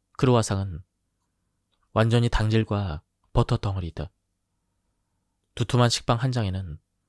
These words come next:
각설탕이 열세 개, 그리고 작은 크루어상 한 개에는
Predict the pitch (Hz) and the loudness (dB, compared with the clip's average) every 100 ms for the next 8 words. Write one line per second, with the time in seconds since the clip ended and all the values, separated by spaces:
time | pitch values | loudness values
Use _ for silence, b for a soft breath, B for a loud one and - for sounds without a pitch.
0 | _ _ _ _ _ - 104 - 117 120 | _ _ _ _ _ -8 -4 0 0 0
1 | 113 92 87 - - - _ _ _ _ | 0 -2 -4 -10 -12 -14 _ _ _ _
2 | _ _ _ _ _ _ _ - 110 113 | _ _ _ _ _ _ _ -2 0 2
3 | - 107 113 - 131 123 117 117 110 123 | 2 2 0 0 2 2 2 0 -2 -4
4 | 110 95 92 87 | -4 -4 -6 -8